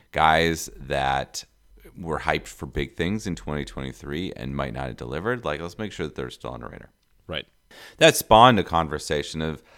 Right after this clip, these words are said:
Speaker 1: like, "Hey, we should keep tracking this
Speaker 2: <laughs>
Speaker 1: over the, over the off season because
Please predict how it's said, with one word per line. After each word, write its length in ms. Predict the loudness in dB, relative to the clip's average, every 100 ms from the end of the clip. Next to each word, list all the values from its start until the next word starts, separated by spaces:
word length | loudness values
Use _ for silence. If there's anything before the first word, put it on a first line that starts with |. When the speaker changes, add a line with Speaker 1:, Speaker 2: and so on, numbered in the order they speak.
| -20 -2
Speaker 1:
like, 220 | 4 4 4
"Hey, 300 | 0 0 -4 _ _ _ _ 4
we 100 | 4
should 200 | 4 -2
keep 180 | -6 0
tracking 480 | 2 2 0 -4
this 320 | -4 -8 -12 -10 -8 -6
Speaker 2:
<laughs> 240 | -4 -2
Speaker 1:
over 380 | 2 2 2 0
the, 380 | 0 0 0 -4
over 200 | -4 -2
the 120 | 2 8
off 240 | 8 8
season 500 | 0 -8 -8 -12 -14 -18 -6 -4 -4 -14
because 800 | -16 0 8 8 8 4 -2 -8